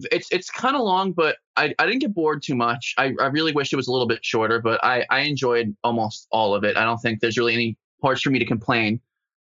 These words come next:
Uh, the story's really strong, like you said. Uh, pretty gruesome scenes, cool kill with that chainsaw, which I really loved. Watching a maniac who's obsessed with, um,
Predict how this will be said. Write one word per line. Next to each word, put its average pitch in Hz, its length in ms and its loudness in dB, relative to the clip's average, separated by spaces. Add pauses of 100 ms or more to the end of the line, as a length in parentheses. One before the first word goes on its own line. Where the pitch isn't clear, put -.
(120)
Uh, 113 180 4
the 104 60 -4
story's 147 340 0
really 131 140 2
strong, 127 260 0
like 120 160 -2
you 120 80 -2
said. 113 440 2 (880)
Uh, 107 480 2
pretty 160 200 0
gruesome 139 360 0
scenes, 131 540 0
cool 147 240 0
kill 135 300 2
with 131 120 0
that 123 260 2
chainsaw, 127 760 0
which 117 120 -12
I 120 60 0
really 120 220 2
loved. 120 500 0 (540)
Watching 151 340 0
a 147 60 4
maniac 139 520 2
who's 131 140 0
obsessed 135 380 0
with, 131 180 0 (1000)
um, 117 540 0